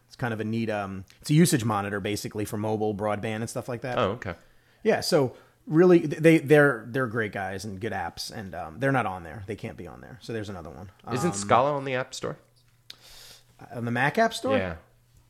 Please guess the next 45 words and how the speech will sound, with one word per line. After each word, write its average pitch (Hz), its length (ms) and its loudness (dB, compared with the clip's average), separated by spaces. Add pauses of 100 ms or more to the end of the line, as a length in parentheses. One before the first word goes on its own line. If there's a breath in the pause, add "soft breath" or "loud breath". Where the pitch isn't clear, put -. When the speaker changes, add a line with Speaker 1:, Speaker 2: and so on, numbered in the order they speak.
(480)
Speaker 1:
I 120 60 -12
don't 165 220 -6
believe 131 280 -10
so. - 360 -16
Speaker 2:
I - 40 -12
think 170 160 -10
it 78 80 -10
is. 98 240 -8
Speaker 1:
I'm 107 80 -10
searching 143 400 -4
for 139 180 -4
it 120 40 -8
right 117 220 -6
now. 147 240 -6
No, 131 300 0
it 156 60 4
is 151 100 0
not. 190 260 -2 (760)
Speaker 2:
You're - 120 -20
kidding 95 280 -4
me. 67 140 -14 (580)
Speaker 1:
I'm 92 260 -14
not 85 200 -14
kidding 123 180 -4
Speaker 2:
All 123 60 4
Speaker 1:
you. 107 60 4
Speaker 2:
right, 107 180 0
so 127 100 -2
there's 120 180 0
another, 113 320 -4 (100)
another 90 260 -8
app 73 200 -12
I 95 60 -10
use, 85 260 -10
Speaker 1:
Yeah, - 200 -4
Speaker 2:
you 117 60 0
know, 120 120 2
Speaker 1:
I 113 60 2
guess, 104 200 2
Speaker 2:
all 104 260 6
Speaker 1:
see? 104 40 -6
Speaker 2:
the 113 80 -4
Speaker 1:
See? 117 80 -10
Speaker 2:
time. 69 280 -8 (140)
Yep. 98 180 -12